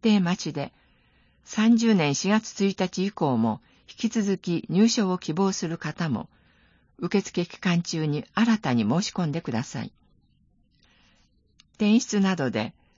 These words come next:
他市区町村の保育所への入所を希望する方は、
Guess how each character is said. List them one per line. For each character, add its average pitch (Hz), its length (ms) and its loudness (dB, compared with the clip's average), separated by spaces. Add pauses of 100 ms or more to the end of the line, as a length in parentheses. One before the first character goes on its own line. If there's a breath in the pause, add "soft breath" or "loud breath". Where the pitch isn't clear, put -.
(140)
他 226 280 0
市 - 160 -8
区 233 120 -2
町 233 180 2
村 185 280 -2
の 135 220 0
保 202 180 -2
育 226 180 0
所 208 200 0
へ 165 100 2
の 135 100 2
入 180 180 2
所 190 220 0
を 175 60 0
希 175 140 -4
望 180 180 -2
す 180 140 -6
る 160 100 -6
方 143 260 -8
は、 104 200 -6